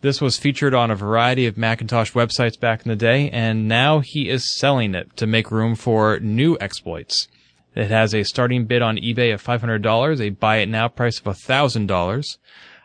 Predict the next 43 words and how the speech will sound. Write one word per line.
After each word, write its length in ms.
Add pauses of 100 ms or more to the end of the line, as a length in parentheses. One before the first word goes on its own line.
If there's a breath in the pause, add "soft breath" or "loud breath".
I 200
interviewed 360
Charles 380
for 160
a 80
Computer 380
World 200
story 320
I 60
wrote 180
earlier 280
this 180
year 80
about 180
Kickstarter, 640
because 340
he 100
used 240
Kickstarter 520 (260 soft breath)
first 500
unsuccessfully 880
and 160
then 180
successfully 840 (440 loud breath)
to 160
fund 300
his 160
development 500
of 180
a 60
device 400
he 80
calls 340
the 140
Pressure 420
Pen, 440 (240 soft breath)
which 140
is 140
a 80
pressure-sensitive 840
stylus 540
for 160
the 160